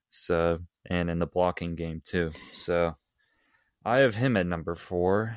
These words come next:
And now we move to the top three. And let's see if we can get the exact same top three here.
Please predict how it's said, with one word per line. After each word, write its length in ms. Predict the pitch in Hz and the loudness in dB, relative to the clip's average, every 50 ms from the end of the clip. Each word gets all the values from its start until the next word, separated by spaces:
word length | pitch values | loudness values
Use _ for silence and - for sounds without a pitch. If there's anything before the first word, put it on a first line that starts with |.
| - - | -10 -10
And 160 | - - 87 | -8 -6 -4
now 280 | 85 92 107 127 139 143 | -2 0 2 2 2 2
we 200 | 143 135 131 127 | 4 4 4 4
move 640 | 127 123 123 123 127 127 127 127 127 120 110 - - _ _ _ _ _ _ _ - | 4 4 4 6 6 6 6 6 4 2 -2 -8 -18 _ _ _ _ _ _ _ -20
to 100 | - - | -10 -4
the 120 | 101 98 90 | -2 -2 -2
top 340 | - - 107 113 117 107 | 0 2 4 4 4 2
three. 640 | - - - - 123 110 113 113 104 95 90 78 71 _ _ _ _ _ _ _ _ _ _ _ _ _ _ _ _ - | 0 -6 -10 -4 -2 2 2 4 4 2 0 -2 -6 _ _ _ _ _ _ _ _ _ _ _ _ _ _ _ _ -4
And 220 | 98 90 85 85 | -4 -2 2 4
let's 260 | 87 107 123 120 - - | 6 6 4 4 2 0
see 640 | - - - 147 151 156 147 117 98 85 82 82 82 - _ - - | 0 2 4 6 6 6 8 6 4 2 -2 -6 -10 -16 _ -16 -14
if 120 | 92 - | -8 -2
we 180 | 95 98 104 104 | 2 4 4 4
can 180 | - 107 104 | 4 4 2
get 360 | 95 104 98 98 95 95 - - _ _ _ _ _ | 4 6 8 8 8 6 4 0 _ _ _ _ _
the 140 | - 98 98 | -2 2 2
exact 460 | 92 90 95 92 98 98 101 104 - | 2 2 2 4 4 6 6 4 2
same 240 | - - 104 101 95 | 0 -2 0 0 0
top 320 | - 104 95 92 90 - | 0 0 0 0 0 -2
three 320 | - - 90 87 87 82 76 | -4 -4 -2 -2 -2 -2 -2
here. 340 | 82 82 78 78 76 76 | -4 -4 -6 -6 -8 -12